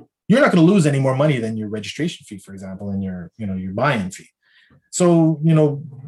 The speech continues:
going all in on a trade, you know, the, the payout can be very big. It's not the same with investing, in that, um, the problem with investing is that poker gives you the option to sort of lim-,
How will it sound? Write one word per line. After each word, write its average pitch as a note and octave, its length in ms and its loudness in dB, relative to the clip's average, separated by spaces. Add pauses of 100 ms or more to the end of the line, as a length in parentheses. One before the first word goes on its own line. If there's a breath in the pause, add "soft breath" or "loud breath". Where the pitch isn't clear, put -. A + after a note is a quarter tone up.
(160)
going F3+ 240 6
all D#3+ 220 6
in D#3 140 2
on C#3+ 100 0
a C3+ 80 -2
trade, D#3 440 -2
you B2+ 80 -10
know, B2+ 220 -4
the, A#2+ 340 -8
the A2 320 -8
payout E3+ 360 0
can A#2 120 -12
be G#2+ 100 -10
very G2+ 220 -12
big. A2 300 -6 (640 soft breath)
It's - 200 -10
not F#3+ 300 -4
the D3+ 80 -16
same D3+ 500 -2
with A#2+ 280 -12
investing, G#2+ 500 -8 (720)
in C#3 200 2
that, B2 440 -2
um, A#2+ 480 -8
the C#3+ 120 -8
problem G#3+ 240 -2
with D#3+ 100 2
investing D3 380 -2
is B2+ 100 -8
that A#2+ 240 -8 (680)
poker A3 260 0
gives D3 220 0
you D3 60 0
the C3 120 -2
option C#3+ 380 -2
to - 80 -14
sort A#2+ 160 -6
of G#2+ 80 -12
lim-, C3+ 260 -8